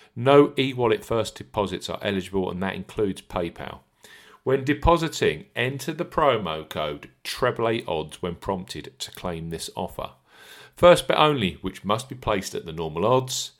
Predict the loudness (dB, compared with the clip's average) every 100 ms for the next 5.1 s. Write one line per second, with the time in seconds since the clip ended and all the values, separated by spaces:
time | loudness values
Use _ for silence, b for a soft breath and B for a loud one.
0 | b b b _ 4 4 2 -2 2 2
1 | -2 -12 -12 -12 -14 -18 -6 -2 -2 -4
2 | -6 -4 -2 -4 -10 -12 -8 -4 -4 -4
3 | -4 0 2 2 0 -2 -4 -6 -8 -10
4 | -6 -6 -4 -4 -2 -2 -2 -4 -4 -6